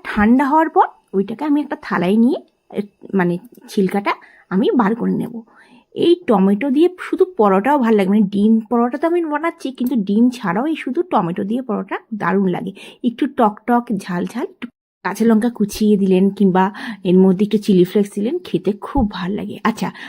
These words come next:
আমি মোটামুটি টমেটোগুলো ভালো করে হাত দিয়ে, এ, খোসাটা ছাড়িয়ে নিয়ে এটাকে ম্যাশ করে নিয়েছি। আচ্ছা, এর মধ্যে আমি হাফ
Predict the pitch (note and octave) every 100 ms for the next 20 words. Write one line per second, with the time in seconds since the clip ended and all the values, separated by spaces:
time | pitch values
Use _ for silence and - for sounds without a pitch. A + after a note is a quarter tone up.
0 | - G#3 C#4 C#4+ A#3+ B3+ E4 B3+ G3 A3
1 | A#3+ D#4 G#3 G3 - D4+ A#3 F3+ A#3+ G4
2 | - - - - F3+ - F#3+ F#3 D#3+ G#3
3 | F3 F#3 D#4+ B3+ G3+ A#3+ G3 F#3 - B3+
4 | C4+ D4 D4 - - - - G#3+ G#3 -
5 | A#3 C4 D4+ F4 G4 - G#3+